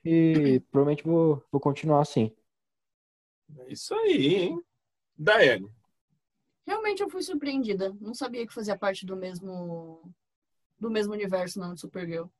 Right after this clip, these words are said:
Speaker 2: Até porque eu odeio Supergirl. Eu acho muito ruim, mas assim, tudo bem.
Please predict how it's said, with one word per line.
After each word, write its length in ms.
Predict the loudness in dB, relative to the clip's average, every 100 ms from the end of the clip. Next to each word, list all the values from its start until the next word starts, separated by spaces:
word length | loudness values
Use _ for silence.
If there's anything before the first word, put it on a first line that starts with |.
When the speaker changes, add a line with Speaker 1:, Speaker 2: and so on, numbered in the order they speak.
| _
Speaker 2:
Até 180 | -8 -8
porque 160 | -8
eu 60 | -8
odeio 300 | -8 -6 -6
Supergirl. 460 | -8 -10 -8 -4 -6 -6 _ _ _ _ _
Eu 120 | -8 -6
acho 160 | -2
muito 200 | -4 -2
ruim, 260 | 0 0 -2
mas 220 | -4 -4
assim, 260 | -4 -4 -6 -8 _
tudo 140 | -4 0
bem. 240 | 0 0